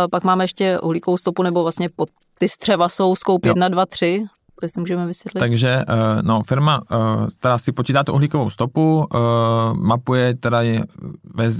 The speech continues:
Speaker 2: teď to zjednoduším, ale mapuje to, kde, eh, spaluje ty fosilní paliva. Eh, a, eh, aby to bylo porovnatelné, aby bylo, eh,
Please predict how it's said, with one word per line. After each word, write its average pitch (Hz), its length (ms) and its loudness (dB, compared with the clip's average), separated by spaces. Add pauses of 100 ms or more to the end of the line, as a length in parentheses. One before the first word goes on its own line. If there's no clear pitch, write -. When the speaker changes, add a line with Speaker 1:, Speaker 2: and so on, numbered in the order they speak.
(180)
Speaker 2:
teď 123 120 -2
to 135 120 0
zjednoduším, 127 600 2
ale 110 160 4
mapuje 110 680 2
to, 110 300 2
kde, 110 520 2
eh, - 60 -2 (520)
spaluje 110 520 0
ty 110 100 0
fosilní 104 400 0
paliva. 117 360 0 (1900)
Eh, - 20 2 (560)
a, 110 560 4
eh, 107 440 2
aby 117 180 2
to 120 420 2
bylo 120 180 2
porovnatelné, 127 840 2
aby 110 240 2
bylo, 113 300 2
eh, 73 60 -2